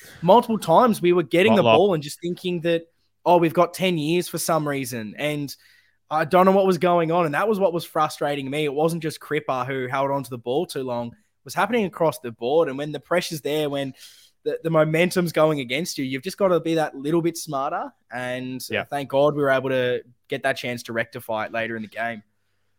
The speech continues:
Speaker 2: Maybe, yeah, maybe it's the confidence that they're <laughs> feeling. Like,
Speaker 1: Mm.
Speaker 2: we're, we're asking for them to feel more confident, and then in the second quarter, they're like, "All right, well, <laughs> I've got heaps of bloody space."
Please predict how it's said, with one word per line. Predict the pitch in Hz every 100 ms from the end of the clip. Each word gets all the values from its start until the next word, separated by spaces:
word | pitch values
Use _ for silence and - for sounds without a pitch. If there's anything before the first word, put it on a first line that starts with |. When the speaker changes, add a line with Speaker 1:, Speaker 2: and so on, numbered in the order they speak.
| -
Speaker 2:
Maybe, | 127 175 131
yeah, | 107 127
maybe | 117 139 214
it's | -
the | 113
confidence | - 107 - 165 92 - -
that | 117 107
they're | 117 113
<laughs> | - 135 170 135
feeling. | - _
Like, | 127 117
Speaker 1:
Mm. | 131 156
Speaker 2:
we're, | 131 127 123 120
we're | 123 123 127
asking | 123 156 - 131
for |
them | 113 117
to | 117
feel | - 117
more | 110 104
confident, | - 120 - 113 107
and | 110 113
then | 113 113 117 _ _ -
in | 120
the | 113
second | - 120
quarter, | 107 120 127
they're | 107
like, | 98
"All | 160 87
right, | 143 - -
well, | 123 175 _
<laughs> | - - - -
I've | 127 147
got | 131
heaps | 120 -
of | -
bloody | 135 117
space." | 117 - 107 107